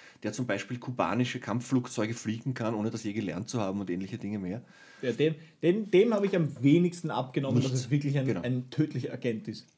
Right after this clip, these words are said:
Speaker 1: Nein, man hat auch das Gefühl gehabt, es wird auch,
Speaker 2: Nur ein
Speaker 1: also
Speaker 2: Charmeur.
Speaker 1: ein Charmeur mit, mit Bügelfalte, ja, und der alles kann.
Speaker 2: Ein ziemlichen
Speaker 1: Und
Speaker 2: Wampen teilweise auch.
Speaker 1: ähm, gegen Ende war er dann schon ein wenig, äh, ältlich.
Speaker 2: <laughs>
Speaker 1: Äh,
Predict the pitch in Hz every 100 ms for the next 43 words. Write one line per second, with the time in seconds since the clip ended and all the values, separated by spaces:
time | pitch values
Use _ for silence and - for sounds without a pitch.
0 | - 104 113 117 123 143 - 135 131 117
1 | 120 131 131 - 156 160 151 175 165 151
2 | 127 123 - 120 160 131 120 131 180 160
3 | 160 139 131 135 170 175 - 113 127 131
4 | 165 127 143 143 139 131 156 175 - -
5 | 95 127 131 170 170 127 117 135 131 120
6 | 113 113 113 113 - - 127 127 110 104
7 | 78 104 92 95 92 92 98 92 90 98
8 | 95 - 98 92 - 95 - 113 113 135
9 | 127 - - 123 - 165 170 104